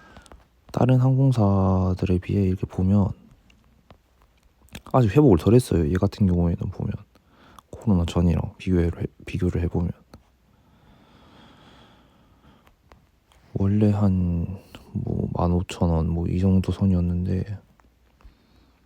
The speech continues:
지금 뭐 만 천 원. 다른 대한항공이나 이런 거 보면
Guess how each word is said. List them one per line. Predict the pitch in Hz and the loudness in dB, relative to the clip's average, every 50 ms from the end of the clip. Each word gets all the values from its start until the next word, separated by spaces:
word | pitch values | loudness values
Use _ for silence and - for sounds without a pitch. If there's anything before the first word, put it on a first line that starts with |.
| _ _ _ _ _ _ - _ _ _ _ _ _ _ _ _ _ _ _ _ _ _ _ _ _ _ _ - _ _ _ _ _ _ _ _ - - _ _ - - - _ _ _ _ _ _ _ _ _ _ _ _ _ _ _ - - _ - - _ _ | _ _ _ _ _ _ -20 _ _ _ _ _ _ _ _ _ _ _ _ _ _ _ _ _ _ _ _ -20 _ _ _ _ _ _ _ _ -20 -20 _ _ -20 -20 -20 _ _ _ _ _ _ _ _ _ _ _ _ _ _ _ -10 -10 _ -20 -20 _ _
지금 | - - - - - 113 | -20 -20 -12 -4 -2 0
뭐 | 104 95 92 92 90 | 0 0 -2 -4 -4
만 | 87 92 90 90 87 | -4 -2 -2 -2 -4
천 | - - - 95 | -4 -6 -8 -8
원. | 95 95 - - | -8 -10 -10 -4
다른 | - 127 143 151 151 147 147 143 120 | -2 0 2 2 2 4 4 2 2
대한항공이나 | 98 - - 123 131 135 131 110 95 92 87 87 92 | 0 0 0 2 4 4 4 4 4 4 2 2 0
이런 | 98 101 | 0 -2
거 | 95 | -4
보면 | 87 - 92 92 92 90 87 85 | -4 -4 -2 0 0 0 -2 -4